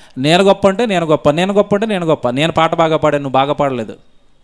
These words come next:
నేనే ప్రార్థన బాగా చేశాను, నువ్వు బాగా చేయలేదు, నేనే ప్రసంగం బాగా చేశాను, నువ్వు బాగా చేయలేదు, నేను, నేను, నేను గొప్ప,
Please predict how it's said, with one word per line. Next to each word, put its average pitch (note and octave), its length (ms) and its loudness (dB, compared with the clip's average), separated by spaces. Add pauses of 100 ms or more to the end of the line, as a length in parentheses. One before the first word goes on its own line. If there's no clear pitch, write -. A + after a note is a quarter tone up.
(380)
నేనే D3 240 0
ప్రార్థన D3+ 340 0
బాగా D3 200 0
చేశాను, D3 280 -4
నువ్వు C3+ 100 -8
బాగా C#3 180 0
చేయలేదు, C#3 440 -4 (600)
నేనే D3+ 640 0 (120)
ప్రసంగం D#3+ 300 -2
బాగా D#3 200 2
చేశాను, D#3 340 -4
నువ్వు C#3 140 -4
బాగా C#3 160 -2
చేయలేదు, D3 300 -2
నేను, C#3+ 380 -2
నేను, D#3 360 -4
నేను D#3 220 -4
గొప్ప, D#3+ 260 0